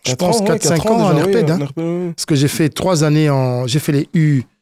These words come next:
Speaker 1: les nonante-sept en U neuf, les nonante-huit et les nonante-neuf
Speaker 2: Mhm.
Speaker 1: en U neuf, euh, en U neuf.
Speaker 2: Et puis t'as fait le U douze.
Speaker 1: Et puis j'ai fait U douze deux fois.
Speaker 2: Deux fois, ouais, t'as fait, donc c'est ta sixième, tu commences ta sixième année.
Speaker 1: Je,
Speaker 2: L'année
Speaker 1: j'allais
Speaker 2: pro-, l'année
Speaker 1: commencer
Speaker 2: tu allais
Speaker 1: l'année
Speaker 2: commencer.
Speaker 1: d'après.
Speaker 2: Mhm.
Speaker 1: Mais en, au moment où je suis U neuf, la deuxième année,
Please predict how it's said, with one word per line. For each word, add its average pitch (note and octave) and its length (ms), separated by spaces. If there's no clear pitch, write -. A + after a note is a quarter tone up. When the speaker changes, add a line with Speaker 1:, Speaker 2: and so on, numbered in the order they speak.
Speaker 1:
les C#3 100
nonante-sept F#3 600
en C#3 100
U C3+ 80
neuf, G3 340
les D3+ 100
nonante-huit D3+ 500
et E3+ 40
les D3 120
nonante-neuf D3 760
Speaker 2:
Mhm. B2+ 240
Speaker 1:
en C3+ 300
U D3 100
neuf, D#3 440
euh, C3+ 160
en C#3+ 200
U C#3 80
neuf. D#3+ 400
Speaker 2:
Et C#3 80
puis - 80
t'as D3 80
fait D3 140
le C#3+ 80
U C3 80
douze. D3+ 320
Speaker 1:
Et D3+ 60
puis F#3 120
j'ai D#3+ 80
fait E3 140
U D#3+ 100
douze C#3 220
deux C#3+ 100
fois. - 180
Speaker 2:
Deux C3+ 100
fois, A#2+ 280
ouais, B2+ 100
t'as A#2+ 100
fait, C3 160
donc C3 200
c'est D3 100
ta C3 100
sixième, D#3 360
tu - 120
commences F3 200
ta C#3 100
sixième C#3+ 300
année. C#3+ 140
Speaker 1:
Je, A#2+ 180
Speaker 2:
L'année E3+ 80
Speaker 1:
j'allais E3+ 200
Speaker 2:
pro-, - 100
l'année A3 100
Speaker 1:
commencer F#3 300
Speaker 2:
tu F3+ 60
allais - 80
Speaker 1:
l'année D#3 160
Speaker 2:
commencer. C#3 180
Speaker 1:
d'après. C#3 240
Speaker 2:
Mhm. C3 220
Speaker 1:
Mais F#3 360
en, D#3+ 80
au E3 160
moment F#3 240
où G3 40
je - 60
suis - 200
U G3+ 140
neuf, F3+ 480
la D3+ 140
deuxième D3+ 360
année, D#3+ 400